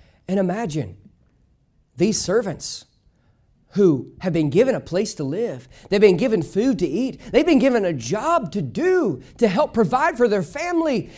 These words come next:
And when their master comes and asks them, "Hey, I need you to go do this, this, this, and this for me today." And imagine them saying, "No,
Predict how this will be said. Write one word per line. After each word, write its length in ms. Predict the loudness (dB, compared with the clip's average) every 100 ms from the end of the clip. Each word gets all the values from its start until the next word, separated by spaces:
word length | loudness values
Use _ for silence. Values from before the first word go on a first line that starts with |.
| -2
And 140 | 6 8
when 120 | 8
their 120 | 6
master 400 | 4 0 0 -2
comes 320 | 0 0 2
and 120 | 2
asks 260 | 2 0 2
them, 100 | 4
"Hey, 260 | 6 6 4 -2
I 160 | 4
need 240 | 6 6 8
you 100 | 6
to 80 | 8
go 160 | 8
do 160 | 8 6
this, 300 | 4 2 4
this, 220 | 4 4
this, 240 | 2 4
and 120 | 6 6
this 180 | 6
for 200 | 2 0
me 100 | 2
today." 540 | 0 0 2 2 2 -4 -4
And 100 | 0
imagine 400 | 2 4 4 6
them 140 | 6 4
saying, 320 | 4 0 0
"No, 240 | 2 4